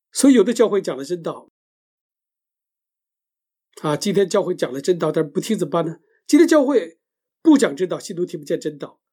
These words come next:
那如何行道呢？有的教会讲了真道，但不提醒，也不要求信徒去行真道，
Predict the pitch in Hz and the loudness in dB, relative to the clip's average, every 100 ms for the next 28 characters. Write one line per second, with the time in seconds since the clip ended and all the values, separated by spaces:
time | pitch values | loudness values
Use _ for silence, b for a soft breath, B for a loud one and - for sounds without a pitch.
0 | _ _ _ - 165 185 190 175 170 165 | _ _ _ -6 -4 -2 -4 -4 -6 -4
1 | 170 226 277 277 285 - 147 196 226 254 | -4 -4 0 2 0 -2 -2 0 -2 -4
2 | 220 156 _ _ - 269 240 - - 233 | -6 -8 _ _ -4 -4 -2 -6 -4 -6
3 | 190 - _ _ _ _ 180 175 240 302 | -6 -10 _ _ _ _ -8 -6 0 0
4 | 294 220 208 208 208 - 175 - 190 190 | 0 -4 -8 -8 -10 -10 -14 -14 -10 -8
5 | 170 147 _ | -6 -8 _